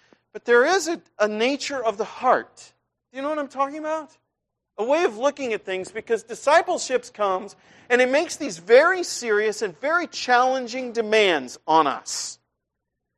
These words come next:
Jesus says, "Forgive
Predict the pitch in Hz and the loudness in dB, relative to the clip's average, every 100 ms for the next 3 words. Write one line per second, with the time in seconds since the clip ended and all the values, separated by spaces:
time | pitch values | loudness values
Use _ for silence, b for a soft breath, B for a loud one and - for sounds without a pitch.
0 | _ _ 147 226 294 277 277 - 233 202 | _ _ -4 0 0 0 -2 0 6 8
1 | 202 202 - _ _ 233 190 247 311 226 | 8 4 -4 _ _ 0 2 4 6 6
2 | 202 | 4